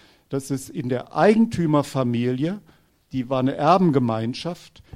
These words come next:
einen Dissens gab, ob geräumt wird. Und ausgerechnet nach dem, was uns zugetragen wurde,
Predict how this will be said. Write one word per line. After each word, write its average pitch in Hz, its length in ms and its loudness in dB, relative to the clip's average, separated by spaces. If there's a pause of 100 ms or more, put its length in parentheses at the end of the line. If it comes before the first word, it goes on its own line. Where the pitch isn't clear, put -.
(120)
einen 117 80 -2
Dissens 151 680 0
gab, 143 440 -2 (240)
ob - 260 -6
geräumt 151 560 4
wird. 120 240 0
Und 113 120 -4
ausgerechnet 156 840 0 (140)
nach 123 240 0
dem, 175 260 2
was 175 160 0
uns 147 220 -2
zugetragen 120 800 -4
wurde, 123 260 -2